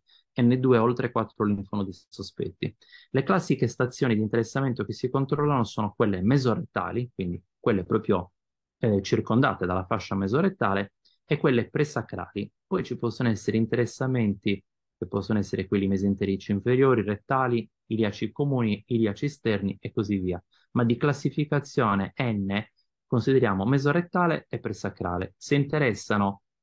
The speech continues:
eh, linfonodi in sede più distante diventa quello un M uno,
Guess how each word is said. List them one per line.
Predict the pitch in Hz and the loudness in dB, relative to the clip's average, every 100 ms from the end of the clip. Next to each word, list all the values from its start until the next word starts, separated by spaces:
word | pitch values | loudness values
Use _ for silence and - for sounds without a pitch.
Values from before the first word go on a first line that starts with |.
| _ _ _ | _ _ _
eh, | 117 107 | -2 2
linfonodi | 98 127 123 151 151 123 113 | 4 2 2 0 2 2 -2
in | 113 | -2
sede | 107 147 120 | -2 0 0
più | 135 | -2
distante | 147 - 113 101 104 | -4 -2 -2 -2 -2
diventa | 104 107 104 | 0 -2 -4
quello | 101 123 113 | -2 0 2
un | 107 | 2
M | 104 107 | 2 0
uno, | 101 90 90 | 0 -4 -12